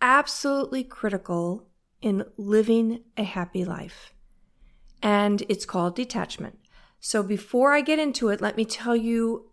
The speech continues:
about attachment and what happens when we are attached to different things.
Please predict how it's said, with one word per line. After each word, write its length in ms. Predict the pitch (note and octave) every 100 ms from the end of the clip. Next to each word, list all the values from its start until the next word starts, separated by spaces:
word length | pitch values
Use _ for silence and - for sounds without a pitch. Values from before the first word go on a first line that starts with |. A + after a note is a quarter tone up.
| -
about 600 | G3+ G3+ G3+ G3 G3+ - _ _
attachment 1000 | - D4 D4+ G3 E3+ - - G3 D4+ - - _ _ _ _ _ _
and 140 | G3+ G#3+
what 120 | B3+
happens 640 | - C4+ C#4+ B3 G#3 F#3+
when 160 | G#3 G3+
we 140 | G3+
are 160 | F#3+ F#3+
attached 880 | F#3 - - G#3+ G#3 G#3 - - - _
to 120 | -
different 400 | G3 F#3 F3+ F3+
things. 460 | - D3+ - -